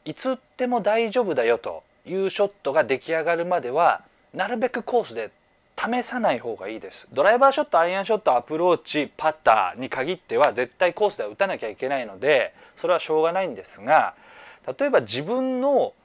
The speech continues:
何か欲をショットにこう伝える、例えば高い球、低い球、ノーマルのショットじゃない球というのは、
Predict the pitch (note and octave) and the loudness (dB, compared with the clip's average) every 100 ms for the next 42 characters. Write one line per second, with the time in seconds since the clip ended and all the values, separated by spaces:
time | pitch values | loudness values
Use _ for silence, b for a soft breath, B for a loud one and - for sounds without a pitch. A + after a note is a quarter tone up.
0 | _ _ _ _ _ D3 B3 D#4+ C4+ - | _ _ _ _ _ -4 -2 -2 -4 0
1 | B2 G2 - - F#3+ A#3 - F#4+ E4 F#3 | 0 0 -6 -2 2 2 0 0 4 2
2 | A#2+ - C#3 C#3+ _ _ F#3+ E3+ G3+ F#3+ | 0 -4 -6 -6 _ _ -2 0 -2 -4
3 | - _ _ - C#3+ C3 - - F#3+ F#3 | -6 _ _ -2 -2 -2 -6 -2 0 2
4 | F3 D#3+ - C3+ B3+ A#3+ - - - - | 0 -2 -6 -6 0 0 0 -2 -4 -2
5 | C4 - B2 A2 G#2 - - - A3 D3 | -2 -2 -6 -6 -8 -10 -10 -4 -2 -2
6 | - G#2+ F#2+ - b b b C#3 G#3+ A#3 | -8 -8 -8 -10 b b b 0 4 4
7 | A#3 A#3 A#3 A3 - A3+ - - C#3 A2 | 4 2 2 -4 -4 -6 -6 -6 -4 -4
8 | A2 C#3+ F3 B2+ - A2 B2 B2+ G#2 G#2 | -4 -2 -2 -4 -8 -4 -4 -4 -10 -12
9 | F#2+ F#2 C#3+ D#3 F#2+ | -14 -2 4 4 2